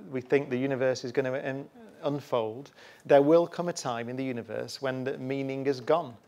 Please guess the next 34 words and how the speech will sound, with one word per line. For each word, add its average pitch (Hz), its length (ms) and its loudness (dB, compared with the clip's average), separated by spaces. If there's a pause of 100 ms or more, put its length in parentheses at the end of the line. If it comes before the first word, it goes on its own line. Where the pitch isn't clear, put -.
(300)
that 151 160 0
structure - 600 -2
goes. 143 640 0 (260)
In 147 100 0
this 165 160 0
universe, 143 520 2
as 117 80 -10
far 139 220 0
as 131 100 -2
we 135 120 -2
know, 117 260 -2 (280)
the 127 80 0
universe 135 380 2
will 131 80 0
expand 151 520 -2
forever. 123 420 -4 (720)
It's 135 160 -6
accelerating 151 760 4
in 139 80 -2
its 143 140 -10
expansion. 123 640 -10 (600)
Stars, 165 880 0 (100)
uh, 139 60 -8 (260)
live 131 200 0
finite 139 580 -4
lives. 117 460 -6 (140)
Galaxies 147 680 -2
live 110 160 -6
finite 113 540 -8
lives. 117 400 -14
There 135 160 0
comes 175 380 -4
a 151 60 -8
time, 139 520 -8